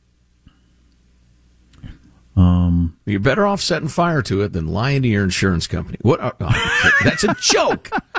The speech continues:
Speaker 2: That's a joke. I would never encourage you to commit a crime.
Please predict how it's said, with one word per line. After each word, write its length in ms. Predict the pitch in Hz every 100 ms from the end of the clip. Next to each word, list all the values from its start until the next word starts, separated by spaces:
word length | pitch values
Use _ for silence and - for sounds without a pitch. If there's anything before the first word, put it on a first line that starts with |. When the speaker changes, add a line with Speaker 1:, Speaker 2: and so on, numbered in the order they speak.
| - -
Speaker 2:
That's 160 | 254
a 100 | 339 -
joke. 640 | - - 392 320 220 - - 156 _ 247 - -
I 100 | -
would 160 | 311
never 260 | 262 254 220
encourage 540 | 175 170 - 160 131
you 60 | 123
to 100 | 113
commit 220 | 120 104
a 40 | 87
crime. 420 | - 73 85 -